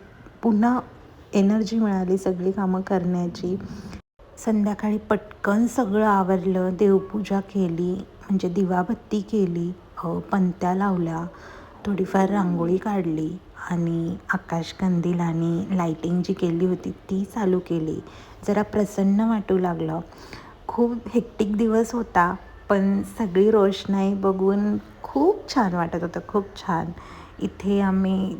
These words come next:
तोरण लावतोय. धनंजय मला बोलते की, "अगं मला घाम आलाय, प्लीज असं शूटिंग नको करू." पण आजचा दिवस हा त्याचाच होता, आजच्या दिवसाचा हिरोच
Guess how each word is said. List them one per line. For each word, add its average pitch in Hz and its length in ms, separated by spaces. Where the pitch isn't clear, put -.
तोरण 196 440
लावतोय. 196 440
धनंजय 190 420
मला 190 240
बोलते 190 380
की, 208 120
"अगं 196 240
मला 196 160
घाम 185 440
आलाय, 180 240
प्लीज 190 340
असं 185 240
शूटिंग 196 460
नको 190 220
करू." 185 360
पण 233 100
आजचा 214 480
दिवस 233 380
हा 269 80
त्याचाच 220 540
होता, 208 380
आजच्या 190 320
दिवसाचा 196 500
हिरोच 208 600